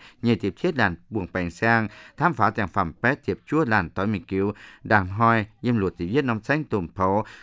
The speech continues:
có nông xanh tùm phấu bé mai bảnh miền hàng như nà bé quý đảng yếp thiên hành miền tùm phấu Hồ Chí Minh, Cà Mau, Bến Tre, Hà Nội.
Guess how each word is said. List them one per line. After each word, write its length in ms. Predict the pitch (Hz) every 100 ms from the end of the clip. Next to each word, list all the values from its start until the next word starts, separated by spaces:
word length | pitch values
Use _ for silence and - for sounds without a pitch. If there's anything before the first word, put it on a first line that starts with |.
| -
có 120 | 170
nông 140 | 160
xanh 180 | 135 170
tùm 220 | 170 117 87
phấu 200 | 98 101
bé 240 | 110 127 131 - - - -
mai 220 | 123 101 -
bảnh 180 | 104 85 -
miền 220 | 110 101 80
hàng 340 | - 117 110 98 -
như 140 | 117
nà 220 | 110 85
bé 120 | 85 104
quý 120 | 113
đảng 320 | 110 92 78 73 -
yếp 120 | 98 -
thiên 180 | 117
hành 160 | 104 87 71 _
miền 180 | 107 92
tùm 140 | 85
phấu 180 | 78 101
Hồ 140 | 104 98
Chí 120 | - 107
Minh, 220 | 113 104
Cà 180 | - 95
Mau, 240 | 95 104
Bến 240 | 95 95 101 -
Tre, 180 | 107
Hà 140 | 95 90
Nội. 300 | 98 113